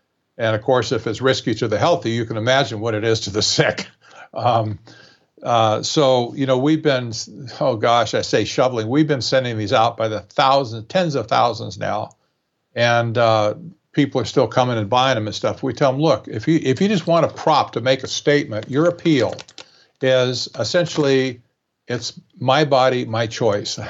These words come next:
hate to use that term, but it really fits, right?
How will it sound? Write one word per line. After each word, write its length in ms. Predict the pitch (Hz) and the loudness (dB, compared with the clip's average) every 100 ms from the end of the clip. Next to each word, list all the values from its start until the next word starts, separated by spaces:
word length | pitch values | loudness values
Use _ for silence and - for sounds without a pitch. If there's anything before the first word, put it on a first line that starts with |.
| - | -4
hate 260 | - - - | -4 -6 -6
to 100 | 113 | -4
use 180 | 104 107 | 0 0
that 180 | 95 | -2
term, 280 | - 139 104 | 0 -2 0
but 100 | 110 | 0
it 40 | 107 | 0
really 260 | 127 104 | 0 0
fits, 420 | - 143 101 - | 0 0 0 0
right? 260 | 127 113 | 0 2